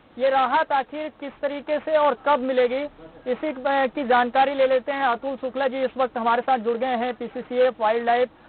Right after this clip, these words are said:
आपका बहुत स्वागत है सर, आप थोड़े ले-, लेट हो गए, लेकिन फिर भी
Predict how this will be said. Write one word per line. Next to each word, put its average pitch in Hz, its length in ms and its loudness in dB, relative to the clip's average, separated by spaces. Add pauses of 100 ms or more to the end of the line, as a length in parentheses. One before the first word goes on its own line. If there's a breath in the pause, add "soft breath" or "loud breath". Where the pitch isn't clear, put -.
(160 loud breath)
आपका 233 260 2
बहुत 233 280 2
स्वागत 262 360 0
है 262 80 2
सर, 262 220 -2
आप 233 200 0 (140)
थोड़े 254 180 2
ले-, 247 300 -6
लेट 240 340 0
हो 254 140 2
गए, 269 320 -2 (380)
लेकिन 262 240 0
फिर 277 180 -2
भी 320 300 -2